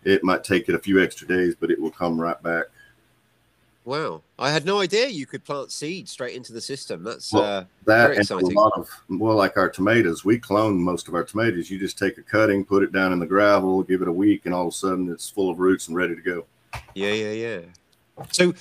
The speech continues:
Speaker 2: whereabouts are you again, Joe, in the world?
Speaker 1: I am right, I'm right north of Houston in Iola, Texas.
Speaker 2: Okay, so you get quite a warm environment usually.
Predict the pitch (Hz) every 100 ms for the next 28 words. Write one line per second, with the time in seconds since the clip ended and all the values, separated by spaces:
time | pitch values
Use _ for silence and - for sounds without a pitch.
0 | - - 202 226 240 202 220 208 202 196
1 | 190 190 180 185 180 190 175 180 220 -
2 | _ _ _ - 101 110 113 110 104 101
3 | 98 101 117 120 - - - 107 104 107
4 | 131 123 131 127 92 - 123 113 - 92
5 | 92 87 90 90 95 98 95 90 85 -
6 | 78 - - _ _ _ _ 104 120 143
7 | 135 123 131 196 170 - 160 151 120 131
8 | 147 139 131 120 _ - 127 123 143 135
9 | 104 101 98 90 98 85